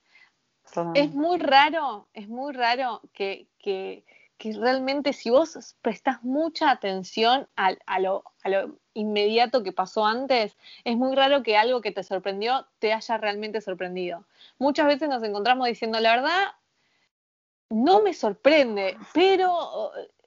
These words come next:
Speaker 2: no, no salgo del asombro aunque no me sorprende". Pero porque en algún punto yo creo que no nos escuchamos.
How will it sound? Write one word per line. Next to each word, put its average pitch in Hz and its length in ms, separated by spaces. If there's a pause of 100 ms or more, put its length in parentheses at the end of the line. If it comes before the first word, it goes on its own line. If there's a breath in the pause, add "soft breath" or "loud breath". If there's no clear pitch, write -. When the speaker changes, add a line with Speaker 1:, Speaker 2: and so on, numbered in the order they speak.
(160)
Speaker 2:
no, 285 260
no 302 160
salgo 359 240
del 320 140
asombro 359 420
aunque 247 280
no 262 140
me 311 120
sorprende". 196 800 (960)
Pero 269 220
porque 277 240
en 302 80
algún 339 320
punto 359 400
yo 294 160
creo 349 180
que 285 120
no 254 100
nos 269 160
escuchamos. 208 760